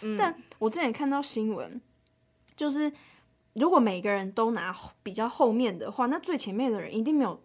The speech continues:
Speaker 2: 一定没有人要拿，那那些食物最后还是会浪费掉。但是如果你今天预期说，哦，我大概一个礼拜就可以喝完的话，那那个有效期限如果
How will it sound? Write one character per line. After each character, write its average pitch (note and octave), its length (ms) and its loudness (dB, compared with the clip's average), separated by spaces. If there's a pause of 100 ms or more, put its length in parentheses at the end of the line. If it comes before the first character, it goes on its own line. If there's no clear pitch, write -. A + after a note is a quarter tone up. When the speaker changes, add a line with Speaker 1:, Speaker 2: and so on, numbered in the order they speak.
Speaker 2:
一 A#3+ 80 -6
定 D4+ 160 2
没 A3+ 80 4
有 F#3 300 -4
人 - 200 -10
要 G3+ 180 -2
拿， - 220 -14
那 D4+ 120 -2
那 E4 120 0
些 B3+ 160 0
食 G3 260 0
物 A3 120 -2
最 B3+ 180 0
后 A#3+ 60 2
还 G3+ 160 -6
是 G#3+ 140 -4
会 G3 80 -2
浪 G3 200 -4
费 - 300 -8
掉。 - 220 -8 (400)
但 F4+ 160 -4
是 E4+ 180 -2 (260)
如 C#4 120 0
果 D4 100 4
你 F3+ 140 -2
今 A3 140 -2
天 A3+ 120 -4
预 C4 120 -2
期 F#3 200 -6
说， G3 260 -2
哦， F4 80 8
我 G3+ 180 2
大 C#4 160 -6
概 D#4+ 120 -4
一 G#3+ 80 -6
个 G#3+ 140 0
礼 F#3+ 120 -4
拜 B3 140 0
就 B3 140 -8
可 A3+ 120 -6
以 F3+ 60 -8
喝 F#3 240 -6
完 F#3 300 -4
的 - 120 -10
话， F#3 300 2 (220)
那 F4+ 140 2
那 F4+ 120 0
个 G#3+ 140 0
有 A3+ 100 -6
效 C4 180 6
期 F#3+ 180 -2
限 A#3+ 240 0
如 G3+ 100 0
果 F#3+ 280 -4